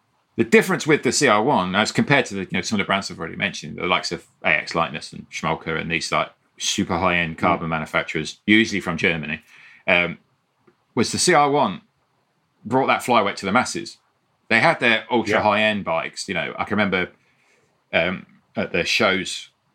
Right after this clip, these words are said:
Speaker 1: uh, in that year, you know, Scott on their stand had a rather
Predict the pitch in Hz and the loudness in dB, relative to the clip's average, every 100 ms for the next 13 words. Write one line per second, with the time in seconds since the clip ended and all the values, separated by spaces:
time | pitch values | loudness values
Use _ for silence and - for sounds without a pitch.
0 | _ _ _ _ _ _ - 101 92 87 | _ _ _ _ _ _ -4 -2 0 0
1 | 107 92 92 104 101 87 87 104 80 - | -2 0 0 2 2 0 -2 -6 -8 -6
2 | - 98 92 85 78 - 90 80 - 87 | -2 0 0 -2 -4 -2 -2 -2 -4 -4
3 | 85 87 85 82 | 0 0 0 -2